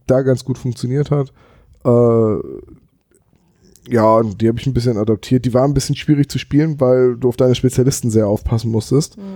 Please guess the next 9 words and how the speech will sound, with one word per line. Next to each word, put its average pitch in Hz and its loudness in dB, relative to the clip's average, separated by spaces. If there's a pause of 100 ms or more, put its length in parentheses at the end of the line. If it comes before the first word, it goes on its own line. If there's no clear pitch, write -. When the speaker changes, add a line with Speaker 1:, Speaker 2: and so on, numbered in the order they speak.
(440)
Speaker 1:
Aber, 104 2 (280)
ja, 87 -6 (400)
hat, - -4 (180)
hat, 139 -2
glaub 131 0
ich, 123 -4
Spaß 104 0
gemacht. 101 -4
Und 104 -6